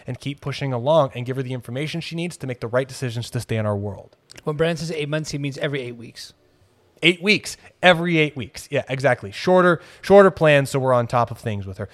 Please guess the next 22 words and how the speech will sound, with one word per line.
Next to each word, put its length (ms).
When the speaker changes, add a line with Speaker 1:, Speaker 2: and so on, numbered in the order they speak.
Speaker 1:
And 100
I 80
think 160
that's 180
really 200
powerful. 560
But 100
also 320
that 260
question 380
that 100
I 80
asked 400
her, 280
"Hey, 80
you 160
said 240
you 80
were 100
touch 300
and 160
go." 340